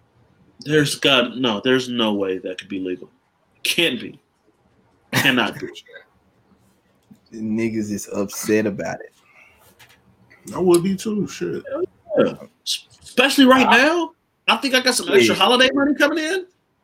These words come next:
Speaker 2: Ooh, around Christmas too. They just had it ju-, Saturday.
Speaker 1: Nah, nah. No, you're giving me my money. <laughs> Like, the fuck? No, nope.
Speaker 2: <laughs> Legit, bruh.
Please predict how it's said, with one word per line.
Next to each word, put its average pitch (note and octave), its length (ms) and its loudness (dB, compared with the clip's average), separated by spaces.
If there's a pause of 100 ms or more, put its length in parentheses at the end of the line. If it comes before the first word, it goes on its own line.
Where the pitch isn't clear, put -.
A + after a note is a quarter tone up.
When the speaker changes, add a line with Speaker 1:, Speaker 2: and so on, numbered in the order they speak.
(380)
Speaker 2:
Ooh, F4 960 8
around C3+ 340 4
Christmas F#3+ 320 -4
too. G#3 180 -8
They G3 140 -4
just F3+ 140 -6
had E3+ 120 -2
it F3 80 -6
ju-, E3 260 -6
Saturday. G#3 420 -6
Speaker 1:
Nah, C#3 360 0 (520)
nah. A2 420 -4 (960)
No, B2 100 -2
you're C3+ 240 4
giving D3 300 4
me G#2 100 -2
my G2 140 -12
money. - 340 -4
<laughs> - 1080 -16
Like, D3 540 0 (720)
the A#2 200 0
fuck? - 360 -4 (180)
No, G2+ 340 -8 (120)
nope. A2 400 0 (800)
Speaker 2:
<laughs> - 720 -20
Legit, C3+ 760 -2
bruh. C#3+ 360 -2